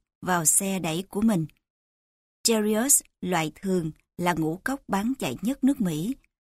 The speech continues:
Ngũ cốc này được làm vào năm một nghìn chín trăm bốn mươi mốt và được gọi là Cheerios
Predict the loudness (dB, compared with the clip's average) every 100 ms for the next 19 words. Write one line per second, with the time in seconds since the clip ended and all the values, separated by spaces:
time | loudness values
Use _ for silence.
0 | _ _ _ 0 0 2 0 2 2 0
1 | -4 -10 _ -2 0 0 -4 -4 -2 0
2 | -2 0 0 0 -2 -2 -2 -2 -2 0
3 | 0 -2 -2 0 2 2 2 0 -4 _
4 | _ _ _ -10 -4 0 0 0 0 -2
5 | -2 -2 0 -2 -4 -6 -4 -4 -2 -2
6 | -2